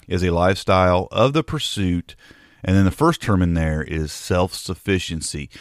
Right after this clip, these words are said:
So what does it mean to pursue self-sufficiency? And, and that's something I added to this definition. It used to be, um, "Homesteading is a lifestyle of self-sufficiency and sustainability." And I actually changed it to a lifestyle of the pursuit.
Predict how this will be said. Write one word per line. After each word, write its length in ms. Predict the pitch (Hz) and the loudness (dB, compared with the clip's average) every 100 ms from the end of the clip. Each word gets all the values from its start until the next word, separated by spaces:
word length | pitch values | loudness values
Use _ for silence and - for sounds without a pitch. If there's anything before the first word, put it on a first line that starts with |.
| - - | -20 -20
So 440 | - - 104 90 - _ _ - | -12 2 4 4 0 _ _ -10
what 440 | 87 95 110 - - | -2 4 4 4 -4
does 280 | 101 104 95 | 0 2 2
it 140 | 107 90 | -2 -2
mean 680 | 90 95 90 80 76 80 82 | 0 2 2 -2 -4 -8 -12
to 80 | - | -14
pursue 540 | - 87 - - 95 90 | -8 -6 -6 -4 -2 -2
self-sufficiency? 1200 | - - 101 101 - - 95 113 - 80 82 82 | -6 0 2 2 -4 -10 -4 -4 -4 -6 -4 -2
And, 120 | 90 - - | -2 -4 -4
and 100 | 98 | 2
that's 140 | 165 - | 2 2
something 260 | 240 196 | 0 2
I 60 | 135 | 0
added 520 | 98 104 92 78 76 _ - | 0 0 0 -4 -8 _ -6
to 120 | 95 | -2
this 200 | 85 80 | -2 -2
definition. 560 | 80 76 80 78 - | -6 -6 -6 -8 -8
It 60 | 76 | -4
used 160 | 123 - | -4 -2
to 60 | |
be, 180 | 95 80 - - - _ _ - | -2 -2 -6 -20 -20 _ _ -6
um, 140 | 82 | -6
"Homesteading 420 | - 107 117 98 | 2 2 4 4
is 60 | 87 | 2
a 60 | |
lifestyle 680 | 80 87 101 - - 80 71 | 2 4 4 2 0 -2 -2
of 80 | 73 - | -6 -8
self-sufficiency 760 | - 95 - 85 90 85 73 | -2 -2 -2 -4 -4 -4 -6
and 120 | 80 73 | -6 -6
sustainability." 640 | 82 - 73 71 65 67 - - - - | -8 -6 -6 -6 -8 -10 -18 -20 -20 -10
And 320 | - 92 87 - | 0 2 2 2
I 200 | 143 262 | 2 2
actually 260 | 254 131 | 2 -2
changed 300 | 110 123 104 | 2 4 4
it 80 | 95 | 0
to 180 | - 90 | 2 2
a 20 | |
lifestyle 520 | 82 90 85 92 87 | 4 0 0 0 2
of 220 | - 82 | 0 -2
the 120 | 82 82 | -2 -4
pursuit. 800 | - 85 - - 110 98 - | -4 -2 -2 -2 -2 -2 -4